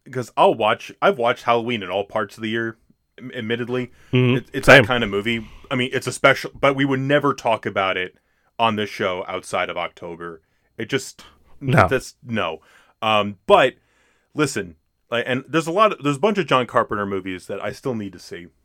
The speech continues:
Speaker 1: um, that are out there.
Speaker 2: Same.
Speaker 1: Uh,
Speaker 2: Yeah.
Speaker 1: but the ones that I have seen, I've r-, at least really enjoyed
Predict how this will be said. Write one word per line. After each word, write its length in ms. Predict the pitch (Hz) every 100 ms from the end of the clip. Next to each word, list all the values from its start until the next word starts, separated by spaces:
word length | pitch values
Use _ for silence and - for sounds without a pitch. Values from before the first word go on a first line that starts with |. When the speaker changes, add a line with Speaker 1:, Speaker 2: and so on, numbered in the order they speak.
| _ _
Speaker 1:
um, 440 | 98 92 90 90 - _
that 140 | 110 92
are 80 |
out 180 | 90 90
there. 100 | -
Speaker 2:
Same. 340 | 123 104 92 95 - -
Speaker 1:
Uh, 120 | 104 98
Speaker 2:
Yeah. 240 | 98 90 -
Speaker 1:
but 300 | 160 127 113 - _ _ _ _ _
the 120 | 110
ones 280 | 104 220 226
that 100 | 113
I 60 | 98
have 280 | 117 95 -
seen, 340 | - - 69 _ _ -
I've 240 | 143 185
r-, 160 | 117 - 131 98 - -
at 160 | 120
least 360 | 104 120 123 -
really 460 | 101 120 123 113 104
enjoyed 540 | 95 101 90 82 -